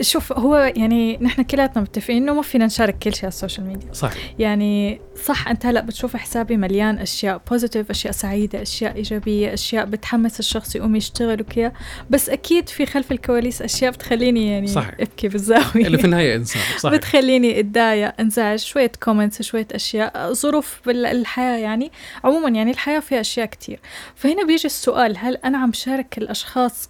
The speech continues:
Speaker 1: كل تفاصيل حياتي مثلًا اللي أنا عم بورجيهم الجانبين ولا لأ؟ أنا مختارة إنه أنت لما حتدخل على الصفحة تبعي أنا بدي إياك تحس بدا الشعور، ما بدي أخرب عليك دا الشعور. وأقرب مثال لهذا الشيء كان وقت، آه، أزمة كورونا.
Speaker 2: مم.
Speaker 1: يعني أنا حرصت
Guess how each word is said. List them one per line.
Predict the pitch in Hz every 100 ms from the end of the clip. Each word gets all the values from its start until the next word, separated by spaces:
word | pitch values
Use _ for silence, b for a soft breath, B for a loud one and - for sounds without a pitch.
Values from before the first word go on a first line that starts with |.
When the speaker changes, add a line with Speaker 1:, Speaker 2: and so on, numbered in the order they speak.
| -
Speaker 1:
كل | 254 254
تفاصيل | 240 - - 254
حياتي | - 240 240 240 226
مثلًا | 220 - 220 220 202
اللي | 202 202
أنا | 226
عم | 233 226
بورجيهم | 226 233 233 226
الجانبين | 208 214 214 226 233
ولا | 226 226
لأ؟ | - 254
أنا | 269
مختارة | 254 - 269 262
إنه | 226 220 220 B B B
أنت | 254 269
لما | 247 240
حتدخل | 254 277 - 254
على |
الصفحة | 233 - 262 247
تبعي | 262 262 254
أنا | 240 269
بدي | 233 254
إياك | 247
تحس | - 240 - 220
بدا | 208
الشعور، | 208 - 208 196 -
ما | 240
بدي | 311 254
أخرب | - 233 208 190
عليك | 196 190 -
دا |
الشعور. | 190 - 208 202 B B B B B
وأقرب | 247 254 294 277
مثال | 247 294 285
لهذا | 247 247
الشيء | - 285 -
كان | 240 226 214
وقت، | 214 214 - -
آه، | 214 214 214
أزمة | 233 233 -
كورونا. | 240 233 185 202 B B B
Speaker 2:
مم. | 101 208
Speaker 1:
يعني | 202 202 226
أنا |
حرصت | 208 220 233 -